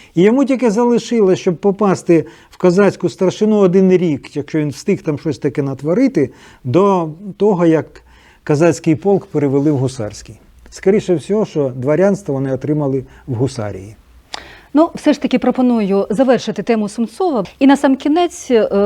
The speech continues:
Speaker 2: давайте зауважимо, що нещодавно в місті Сумах перейменували вулицю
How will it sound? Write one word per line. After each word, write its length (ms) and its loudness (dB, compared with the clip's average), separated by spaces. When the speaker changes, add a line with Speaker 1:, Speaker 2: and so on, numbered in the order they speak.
Speaker 2:
давайте 320 0
зауважимо, 680 -2
що 560 0
нещодавно 640 2
в 40 0
місті 320 -2
Сумах 840 -6
перейменували 800 4
вулицю 840 0